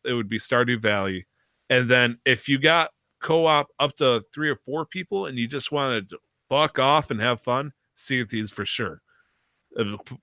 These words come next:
question is, though, the title is Best Co-op Game of the Year. It's pretty generic, so, <sighs> phew, uh, I feel like Stardew Valley, it didn't give as much of a, a big announcement and, uh, clamor as it should have,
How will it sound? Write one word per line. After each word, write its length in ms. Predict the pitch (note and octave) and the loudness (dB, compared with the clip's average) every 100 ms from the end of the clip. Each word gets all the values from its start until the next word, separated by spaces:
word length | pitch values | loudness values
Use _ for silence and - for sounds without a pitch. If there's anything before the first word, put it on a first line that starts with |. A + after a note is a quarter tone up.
| - | -4
question 320 | C#3 - B2+ | -2 -2 0
is, 180 | E3 A#2 | 0 2
though, 260 | A#2+ G#2 | 0 0
the 120 | G2+ G2+ | -2 -4
title 400 | C#3 C3+ B2 A#2 | 0 2 2 0
is 160 | F#2 | -2
Best 360 | - B2 B2 - | -2 -2 -2 -2
Co-op 360 | C#3 B2 A2 | 2 2 2
Game 200 | G2 A#2 | 0 -2
of 80 | A2 | -2
the 80 | G2 | -2
Year. 280 | G#2+ G#2 E2+ | -2 -2 -4
It's 160 | F2 | -10
pretty 240 | - D3+ B2 | -4 -2 0
generic, 460 | A#2+ A2 A#2+ F#2 - | -2 0 2 0 -4
so, 500 | - - G#2+ F#2+ F2 _ _ _ _ _ _ _ | -8 -4 -2 -2 -8 _ _ _ _ _ _ _
<sighs> 600 | _ _ _ _ _ - | _ _ _ _ _ -10
phew, 360 | - C3 D#2+ B2 - - | -4 -4 -4 -10 -12 -4
uh, 440 | F#2+ A2+ A#2 A2 G2 - - _ _ _ _ - | 0 2 4 2 -2 -14 -20 _ _ _ _ -8
I 160 | A2 G#2 | -6 -4
feel 180 | C3+ | 0
like 120 | C#3+ A#2 | 0 0
Stardew 380 | - C#3 C3+ | 2 2 2
Valley, 380 | B2 B2+ B2+ B2+ | 2 2 4 2
it 100 | A2 | -2
didn't 260 | G#2+ B2+ A#2 | -4 -4 -2
give 260 | C3+ C3 | 2 2
as 220 | A#2+ G#2+ G2 | 2 -4 -2
much 300 | A#2 A#2+ C3 | -2 0 0
of 180 | G#2+ | 0
a, 120 | G#2+ G#2 | 0 -2
a 100 | G2 | -4
big 320 | F#2+ A#2 A#2+ | -2 0 0
announcement 720 | A#2+ G#2+ G#2 A#2 - B2 B2 - | 0 -2 -2 -2 -4 -2 -2 -4
and, 280 | A2 A2+ G#2+ | -4 -4 -2
uh, 180 | G#2+ G#2 | 0 -2
clamor 520 | - A2 A2 A#2 A#2 | -2 -2 0 0 0
as 220 | G#2+ G2 | -2 -2
it 80 | G2+ | -4
should 260 | - - A2+ | -4 -2 0
have, 160 | D3 | 0